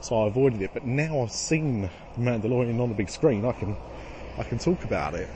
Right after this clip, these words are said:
which is, uh, great news. So, I mean, first of all, if you haven't seen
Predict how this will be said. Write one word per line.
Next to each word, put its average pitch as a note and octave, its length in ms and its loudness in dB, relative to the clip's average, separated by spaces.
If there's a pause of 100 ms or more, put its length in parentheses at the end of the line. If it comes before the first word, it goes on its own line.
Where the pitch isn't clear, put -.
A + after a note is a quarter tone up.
which A2 140 -6
is, G#2 220 -2
uh, A#2+ 160 4 (880)
great D#3+ 180 2
news. C#3 420 0 (140)
So, - 360 6
I - 1200 0
mean, D3 140 4
first F3+ 440 4
of B2 120 4
all, G#2+ 240 4 (1120)
if C3 160 0
you C3+ 100 2
haven't D3+ 480 -2
seen A2+ 580 0